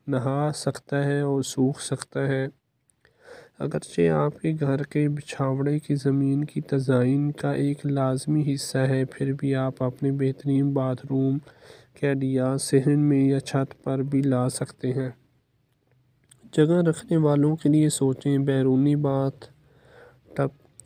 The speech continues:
कम कमरे वाले लोगों के लिए आप हमारे आउटडोर शावर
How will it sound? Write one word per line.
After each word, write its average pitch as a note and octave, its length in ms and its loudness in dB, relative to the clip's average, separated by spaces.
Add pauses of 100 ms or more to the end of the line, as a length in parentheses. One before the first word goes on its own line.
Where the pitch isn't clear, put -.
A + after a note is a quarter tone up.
कम C#3 260 4
कमरे C#3 440 2
वाले C3 400 4
लोगों C3+ 560 0
के C3+ 140 -2
लिए C3+ 240 0
आप C3+ 300 0
हमारे C#3 480 0
आउटडोर C#3+ 840 -2
शावर C#3+ 720 -2